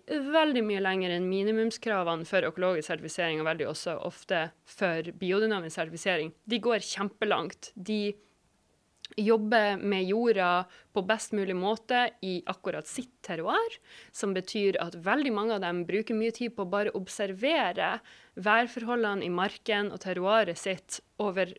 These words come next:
lang tid før de i det hele tatt begynner å plante, bare for å se hvor kan jeg jobbe med naturen og ikke mot naturen. De har gjerne,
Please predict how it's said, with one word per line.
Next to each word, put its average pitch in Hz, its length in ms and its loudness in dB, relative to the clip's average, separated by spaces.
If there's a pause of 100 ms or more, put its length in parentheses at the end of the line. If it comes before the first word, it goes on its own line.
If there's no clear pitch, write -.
lang 247 320 2
tid 196 240 -2
før 202 240 2
de 160 140 -2
i - 20 0
det 156 140 -4
hele 170 180 0
tatt 170 240 -8
begynner 175 220 -4
å - 20 -20
plante, 190 460 -2 (100)
bare 185 220 0
for 165 100 -6
å 165 80 -8
se 220 240 -2 (240)
hvor 185 320 -2 (240)
kan 208 220 -8
jeg 180 100 -2
jobbe 185 240 -2
med 208 320 0
naturen 165 400 -6
og 156 80 -8
ikke 180 160 -8
mot 185 240 -6
naturen. - 460 -10 (420)
De 202 160 -2
har 170 160 -4
gjerne, 165 540 -6